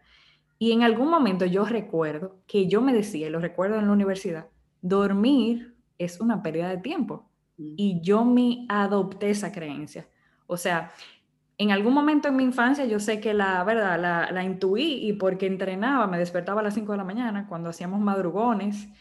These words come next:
Speaker 1: eh, y entrenaba dos veces al día. Entonces, como esa manera de yo conectarme con mi cuerpo, pero de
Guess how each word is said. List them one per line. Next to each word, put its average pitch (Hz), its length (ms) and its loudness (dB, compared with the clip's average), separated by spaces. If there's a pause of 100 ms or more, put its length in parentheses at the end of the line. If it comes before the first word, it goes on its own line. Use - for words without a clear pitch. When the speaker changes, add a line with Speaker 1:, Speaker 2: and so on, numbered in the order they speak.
(300)
Speaker 1:
eh, 165 180 -6
y 170 100 -4
entrenaba 175 460 -2
dos 202 240 -4
veces 190 300 -8
al 170 200 -6
día. 185 340 -4 (640)
Entonces, 202 460 -2
como 214 240 0
esa 311 180 0
manera 269 500 -2
de 220 220 -2
yo 220 160 -4
conectarme 269 440 -4
con 254 100 -2
mi 240 80 -2
cuerpo, 185 260 -4
pero 196 180 -2
de 196 300 -4